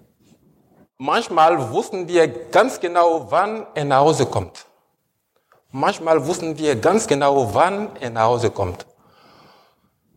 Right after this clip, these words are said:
Und so haben wir alles weggeräumt, was er nicht sehen wollte. Und als er reinkam,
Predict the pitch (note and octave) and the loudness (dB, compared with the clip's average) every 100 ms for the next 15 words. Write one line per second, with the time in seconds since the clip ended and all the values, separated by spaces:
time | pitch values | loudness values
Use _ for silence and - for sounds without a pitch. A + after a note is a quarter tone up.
0 | _ _ _ - D3+ B2 F3 G3 A#3 - | _ _ _ -10 -8 0 4 4 4 0
1 | - E3+ F#3+ F#3+ D#3+ F3 E3 - F#3+ A3 | -4 -2 -2 -4 0 2 2 -2 0 2
2 | G#3+ G3+ - G#3+ C#4+ - D#3+ C3 C3 D3+ | 4 0 -2 2 2 2 -6 0 0 0
3 | E3+ C#3+ D#3 C#3+ C3 D3 - - - - | -2 -8 -8 -10 -10 -12 -14 -18 -18 -18
4 | - - G#2+ C#3 E3 C#3 G#2 G2 F#2 - | -20 -18 -6 -2 -2 0 0 -2 -4 -16
5 | - - - _ _ _ _ _ _ - | -20 -20 -20 _ _ _ _ _ _ -4
6 | C#3+ D#3+ D#3 F3 C#3+ - - G2+ C#3+ B3 | -4 -2 -2 0 -2 -4 -14 2 4 4
7 | C4 - - A#2 C3+ F#3 | -2 -8 -2 0 0 -4